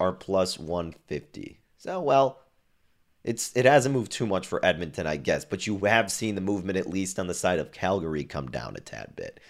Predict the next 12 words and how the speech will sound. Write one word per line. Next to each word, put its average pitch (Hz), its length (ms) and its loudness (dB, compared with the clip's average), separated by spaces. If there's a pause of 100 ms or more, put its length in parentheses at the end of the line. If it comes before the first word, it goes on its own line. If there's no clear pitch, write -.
(400)
Total 135 320 8
at 135 180 10
six 123 260 0
and 113 100 4
a 104 60 4
half. 110 280 2
The 107 100 -4
juice 113 360 -2
is 107 120 -4
on 107 160 4
the 92 180 -2
over. 127 540 4